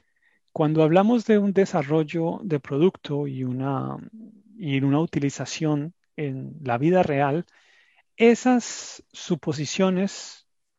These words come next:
de base de que el sistema va a ser utilizado exactamente en, de la forma en que fue concebido, de que no habrá impacto,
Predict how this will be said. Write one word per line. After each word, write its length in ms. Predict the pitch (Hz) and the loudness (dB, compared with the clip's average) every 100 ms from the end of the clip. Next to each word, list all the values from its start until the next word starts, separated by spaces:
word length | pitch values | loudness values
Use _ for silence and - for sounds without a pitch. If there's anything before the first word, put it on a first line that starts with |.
| _ - | _ -8
de 80 | 131 | -2
base 400 | 143 151 - 131 | 0 0 -4 -6
de 120 | 135 | -6
que 140 | - | -8
el 40 | 175 | -10
sistema 380 | 156 - 180 | -6 -2 0
va 120 | 190 185 | 0 0
a 20 | |
ser 140 | 190 | 0
utilizado 640 | 170 151 143 - 143 139 | 0 -2 -6 -4 -2 0
exactamente 720 | 147 - 196 - 196 175 170 180 | -2 -2 -2 0 -2 0 0 -2
en, 140 | 170 - - - - | -4 -10 -20 -20 -10
de 60 | - | -4
la 80 | 139 | -2
forma 260 | - 139 147 | -2 -2 -2
en 60 | |
que 120 | 147 | -2
fue 140 | 147 135 | -4 -4
concebido, 760 | - 143 156 131 135 135 147 _ - - _ - | -4 -4 -2 -2 -2 -4 -6 _ -20 -20 _ -6
de 100 | 139 | -6
que 580 | - 143 139 139 139 | -4 2 6 6 4
no 240 | 151 143 156 | 0 0 2
habrá 480 | 160 156 160 160 160 | 4 4 4 4 0
impacto, 680 | 156 - 170 - - 151 | -2 0 -2 -2 -8 -8